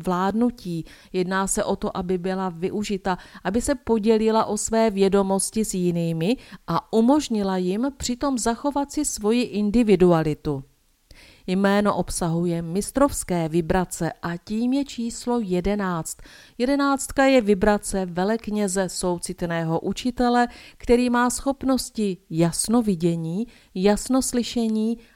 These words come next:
a dokáže předvídat situaci. Ve středu dvacátého osmého listopadu má jmeniny René,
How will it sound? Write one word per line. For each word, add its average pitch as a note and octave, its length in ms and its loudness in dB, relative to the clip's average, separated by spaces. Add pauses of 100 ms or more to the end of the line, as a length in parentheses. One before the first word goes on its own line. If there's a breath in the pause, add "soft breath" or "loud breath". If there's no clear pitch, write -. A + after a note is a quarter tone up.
(100)
a - 80 -6
dokáže G#3+ 600 2
předvídat F3 640 -2
situaci. E3 800 0 (600 soft breath)
Ve G#3 200 0
středu C#4+ 400 0
dvacátého G#3 800 -2
osmého F3+ 580 -4
listopadu B3+ 720 -4 (360 loud breath)
má A3+ 400 0
jmeniny A#3+ 760 0
René, F3 720 -2